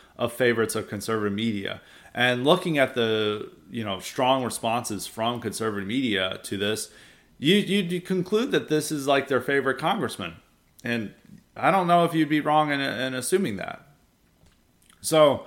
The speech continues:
you ha-, had that opinion. But so, like, the majority,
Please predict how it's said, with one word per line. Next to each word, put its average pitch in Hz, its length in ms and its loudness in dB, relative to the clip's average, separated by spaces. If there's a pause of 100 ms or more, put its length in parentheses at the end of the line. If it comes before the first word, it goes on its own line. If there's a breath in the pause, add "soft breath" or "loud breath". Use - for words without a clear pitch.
(360 loud breath)
you 151 220 2
ha-, 113 160 -2
had 123 280 2
that 123 120 4
opinion. 131 320 0
But 156 240 0
so, 202 200 4
like, 190 360 2
the 180 140 4
majority, 226 580 6